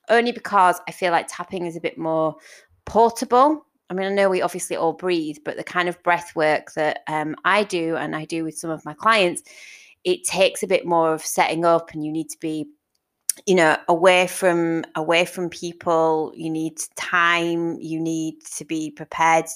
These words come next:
to, you know, um, really let all of the emotions out. And that's amazing. And there is definitely a time and place for it. But I was like, "I need something that's a little bit more portable, um, that really helps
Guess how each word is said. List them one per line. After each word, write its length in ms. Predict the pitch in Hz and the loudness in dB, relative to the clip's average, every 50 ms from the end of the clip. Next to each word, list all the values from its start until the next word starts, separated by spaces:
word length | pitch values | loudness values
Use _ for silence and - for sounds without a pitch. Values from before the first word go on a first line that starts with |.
| - - | -10 -6
to, 100 | - 160 | -4 -4
you 360 | 160 156 147 151 - 151 151 | -4 -4 -4 -6 -6 -6 -6
know, 260 | 156 156 156 156 156 - - - - - - - - - _ _ - | -2 -2 -2 -2 -2 -4 -10 -20 -20 -20 -20 -20 -20 -20 _ _ 0
um, 240 | 160 156 156 156 | 2 2 2 0
really 560 | - - 156 170 175 170 165 160 165 160 156 - | -2 -2 0 2 2 2 2 2 0 -2 -2 -2
let 280 | 160 170 170 160 - - | 0 2 2 2 2 2
all 160 | - 170 160 160 | 2 2 2 2
of 100 | 156 - | 0 0
the 100 | 165 156 | -2 -2
emotions 360 | 156 156 156 - - 151 175 | 0 -2 -2 -4 -4 0 2
out. 180 | 180 185 180 | 2 4 2
And 140 | - 156 160 | 2 0 0
that's 240 | 170 175 - - - | 2 2 2 0 -2
amazing. 640 | 175 165 160 165 170 175 185 185 180 180 165 156 160 | 0 0 2 4 4 4 4 4 2 0 0 0 -2
And 100 | 160 160 | -2 -4
there 120 | 160 160 | -4 -6
is 80 | 151 - | -4 -2
definitely 340 | 185 165 - 165 - 202 202 | -2 -4 -4 -4 -6 -6 -6
a 60 | 180 | -6
time 340 | - - - 175 170 165 165 | -6 -4 0 0 0 0 0
and 180 | 156 156 147 | -4 -6 -4
place 280 | - 185 185 190 190 - | 0 2 2 2 2 0
for 80 | - | -2
it. 80 | 135 - | -4 -4
But 100 | - - | -4 -4
I 60 | 160 | -4
was 160 | 165 165 - | -4 -4 -2
like, 180 | 170 165 151 - - - - - - | -2 -2 -2 -4 -8 -18 -20 -12 -8
"I 60 | 180 | -4
need 240 | 180 180 196 226 - | -2 -2 -2 -2 -4
something 400 | - - 226 185 185 196 190 185 | -4 -4 -4 -4 -4 -4 -4 -4
that's 160 | 180 170 - | -4 -6 -6
a 60 | - 165 | -6 -6
little 240 | 175 185 - - | -4 -4 -4 -6
bit 160 | - 156 - - | -6 -8 -6 -4
more 360 | 165 165 160 156 156 151 151 - - - _ - | -2 0 0 2 2 0 -2 -6 -12 -20 _ -16
portable, 760 | - - 185 190 190 190 - 170 - 104 95 101 90 160 170 - _ - | -4 2 4 4 4 2 -2 -6 -4 -2 -2 -2 -2 -4 -8 -14 _ 0
um, 300 | 165 160 160 156 160 - - | 2 2 4 2 2 0 2
that 180 | 180 - - | 0 0 2
really 220 | 160 180 170 165 165 | 2 2 2 2 0
helps 540 | 165 - - 170 160 - - - - - | -2 -2 0 0 0 0 -2 -6 -10 -10